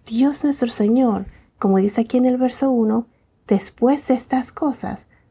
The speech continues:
o sea, a raíz de todo esto que pasó, el Señor Dios se le apareció. Y quiero añadir que una de las traducciones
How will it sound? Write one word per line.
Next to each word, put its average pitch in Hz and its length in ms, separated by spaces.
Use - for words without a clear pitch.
o 214 60
sea, 208 220
a 202 100
raíz 196 360
de 269 80
todo 262 200
esto 254 240
que 214 140
pasó, 285 400
el 208 160
Señor 226 500
Dios 285 440
se 208 240
le 180 60
apareció. 170 640
Y 208 80
quiero 208 240
añadir 247 500
que 208 440
una 233 180
de 262 60
las 220 160
traducciones 208 920